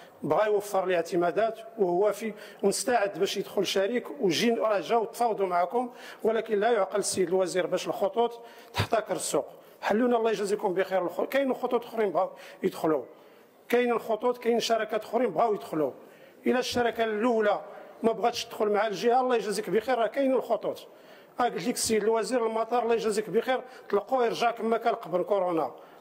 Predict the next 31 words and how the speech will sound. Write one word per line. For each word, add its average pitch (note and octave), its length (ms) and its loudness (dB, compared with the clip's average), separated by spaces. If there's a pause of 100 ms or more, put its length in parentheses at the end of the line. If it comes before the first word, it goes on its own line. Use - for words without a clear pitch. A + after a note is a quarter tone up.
(120)
راه A3+ 120 2
canto B3+ 320 -2
يوميا A3+ 380 2
طائره G#3+ 380 0
في F#3+ 60 -4
زاكورا G#3 560 2 (300)
كدير A3+ 420 0
الدار A3+ 260 0
البيضاء G#3+ 320 0
مراكش A3+ 380 -2
Zagora. E3+ 500 0 (600)
فالله G#3 240 0
يجازيك G3+ 340 -2
بخير G3+ 260 0
السيد F#3+ 280 -2
الوزير، G3 440 2 (300)
راه F#3+ 100 2
كنطلبوا G#3+ 480 -2
منك G#3 460 0
من F3+ 120 2
هذا G3+ 140 2
المنبر، F3 460 2
هذا G3+ 80 0
الاقليم A3+ 480 -2 (300)
راه G#3 160 2
في A3+ 180 -4
فنادق A#3 560 0
كبرى G3 300 0
راه G3+ 100 2
كتسد G3 460 -4
دابا، F#3+ 320 2